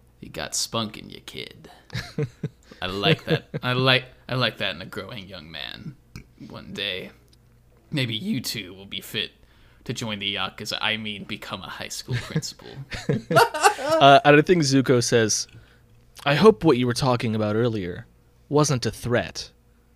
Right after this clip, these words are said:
Speaker 2: because that would be very unwise." <laughs>
Speaker 1: You know the thing about threats, kid?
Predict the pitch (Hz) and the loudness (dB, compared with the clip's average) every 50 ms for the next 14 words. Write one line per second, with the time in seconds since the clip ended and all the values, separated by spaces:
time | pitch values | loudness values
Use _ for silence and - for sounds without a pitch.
0 | _ _ 123 123 107 - 127 110 - - 151 151 135 101 90 - _ _ _ _ | _ _ -4 -4 0 0 0 0 2 4 4 6 6 4 2 -2 _ _ _ _
1 | _ _ _ _ _ _ _ _ _ _ - 127 104 - 110 104 101 110 123 135 | _ _ _ _ _ _ _ _ _ _ -6 -4 -2 0 -2 -2 0 0 0 2
2 | 131 127 131 120 - 110 107 110 113 117 107 104 101 98 90 85 82 87 80 - | 2 2 2 0 0 -2 -2 -2 -2 -2 -2 -2 -2 -2 -4 -4 -8 -10 -10 -10
3 | - - - - - _ _ _ _ _ _ _ _ _ _ _ _ _ _ _ | -10 -10 -10 -14 -16 _ _ _ _ _ _ _ _ _ _ _ _ _ _ _
4 | _ _ - 139 127 - - - 120 - - _ - 113 - - _ _ - - | _ _ -12 -12 -12 -12 -14 -14 -14 -14 -14 _ -12 -12 -12 -12 _ _ -18 -18
5 | - _ - - - - _ _ - - - - - - - - _ _ _ _ | -18 _ -20 -20 -20 -20 _ _ -20 -20 -20 -20 -20 -20 -20 -20 _ _ _ _
6 | _ _ _ - 107 113 110 107 107 - - 117 110 101 113 110 107 - - - | _ _ _ -10 -6 -6 -4 -6 -6 -6 -6 -6 -6 -4 -4 -6 -6 -6 -10 -10
7 | - 117 113 - - - - - - 123 120 120 123 123 117 | -8 -8 -8 -6 -6 -8 -10 -6 -6 -6 -6 -6 -6 -10 -14